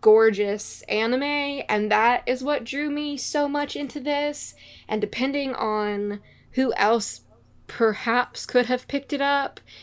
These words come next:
like you said, it could have been a completely different issue. Um, you know, certain studios don't have such polished animation, or they're not super great at, um,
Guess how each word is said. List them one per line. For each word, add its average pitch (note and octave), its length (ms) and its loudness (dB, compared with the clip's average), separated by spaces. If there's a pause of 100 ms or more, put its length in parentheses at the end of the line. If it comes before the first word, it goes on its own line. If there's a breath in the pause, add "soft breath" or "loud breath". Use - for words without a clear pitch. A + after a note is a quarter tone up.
(280 loud breath)
like G#3 220 4
you A3 60 -6
said, G#3 180 0
it G#3 100 -4
could A#3 100 0
have G#3 80 -2
been G#3+ 100 2
a G#3 60 0
completely G#3+ 520 -4
different G#3 680 -6 (520 soft breath)
issue. G3+ 680 2 (140)
Um, G3+ 560 -4 (560)
you G3+ 80 -8
know, G3 160 -6
certain A#3 280 -2
studios G#3+ 400 4
don't G#3+ 120 -2
have G#3+ 140 -2
such - 240 -6
polished G#3 400 0
animation, G#3+ 720 0
or F#3+ 180 -6
they're G3 200 -4
not G3+ 500 -6
super G#3 300 -4
great G3+ 400 -2
at, F#3+ 260 -2
um, F#3+ 640 -4